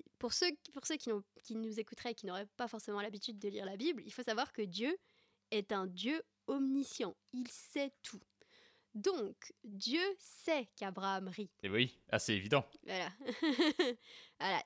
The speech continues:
Speaker 1: il sait qu'Abraham rit. Et je me dis, il, il est gentil quand même, parce qu'il lui dit pas, euh, « Pourquoi tu ris ? »
Speaker 2: <laughs> Ça va pas, non ?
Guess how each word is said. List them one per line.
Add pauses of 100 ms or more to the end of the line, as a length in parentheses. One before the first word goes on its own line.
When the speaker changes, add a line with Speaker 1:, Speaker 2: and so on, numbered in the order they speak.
Speaker 1:
il
sait
qu'Abraham
rit. (480)
Et
je
me
dis,
il,
il
est
gentil
quand
même,
parce
qu'il
lui
dit
pas,
euh, «
Pourquoi
tu
ris ? » (140)
Speaker 2:
<laughs>
Ça
va
pas,
non ?